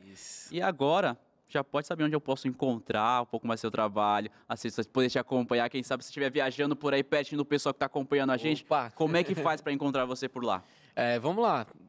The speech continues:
Speaker 1: sempre Cássio Petronilo. Ó, o nome, o sobrenome é um pouquinho estranho, mas é legal que você só <laughs> acha,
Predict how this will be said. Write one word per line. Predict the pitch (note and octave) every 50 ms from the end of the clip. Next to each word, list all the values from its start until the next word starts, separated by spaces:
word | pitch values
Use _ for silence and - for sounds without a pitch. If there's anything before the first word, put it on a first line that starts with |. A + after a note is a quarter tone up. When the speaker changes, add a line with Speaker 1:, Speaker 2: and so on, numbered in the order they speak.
| _
Speaker 1:
sempre | - - - - G#3+ A3+ B3+ - C#4 C4+ C4
Cássio | - - - E3+ E3 F3 E3+ - - - G#3 G#3 G3+
Petronilo. | _ - - E3 E3 - - - F#3 F3+ E3 D3 C#3 C3+ B2 A#2 G#2+ G#2+ G#2+ -
Ó, | - F#3 C#3+ A#2+
o | A#2
nome, | B2+ C#3 D3+ F3 G3 G#3 G3+ F#3
o | D3+
sobrenome | - F3+ F3 D#3+ D3 C#3+ C3+ C3
é | B2+
um | A#2+
pouquinho | - - A#2 - - A#2+ A2
estranho, | G#2 - - - D3+ D#3+ D3+ C#3
mas | D3 D#3 D3+
é | F3
legal | F3+ F3 E3 D#3+ D#3+ D#3+
que | - - F3+
você | F3+ A3 - A#3
só | G#3 - - G3 F#3 F3
<laughs> |
acha, | E3+ D#3+ F3 F3+ - - - -